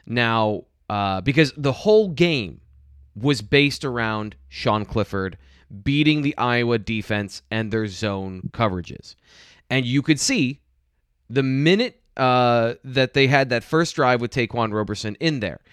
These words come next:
they were running the same concepts, they were running the same plays, they were not going to treat him, uh, with any sort of di-, any different whatsoever. And he immediately threw the ball to the other team twice, and they dropped one of them. So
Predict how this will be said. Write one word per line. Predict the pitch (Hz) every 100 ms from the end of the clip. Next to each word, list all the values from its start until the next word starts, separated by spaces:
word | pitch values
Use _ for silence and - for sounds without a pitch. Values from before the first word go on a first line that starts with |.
| - _
they | 113 127
were |
running | 120 123 117
the | 98
same | 120 98
concepts, | - 135 185 - - -
they | - 127
were | 127
running | 127 123
the | 117
same | - 107
plays, | 107 - 139 175 240 254 - - _
they | 135 139
were | 139
not | 135 151 190
going | 190 214
to | 226
treat | - 233
him, | 202 220 220 -
uh, | - 202 214 202 117
with | 113 185 220 175 -
any | 180 185 196
sort | - 196 190
of | 175 139
di-, | 190 170
any | 143 175 170
different | 185 - 175 147
whatsoever. | 147 - 156 175 - - _ _ _ - - _ _ -
And | 123 120 117 113 -
he | 113 127
immediately | 117 113 160 214 190
threw | 202
the | 175
ball | 170 160
to | 156
the | 139
other | 131 123
team | - 113
twice, | - 165 127 110 120
and |
they | 110
dropped | 104 101 -
one | 87
of | 80
them. | 53 - _ _ _ _
So | - - 127 113 107 104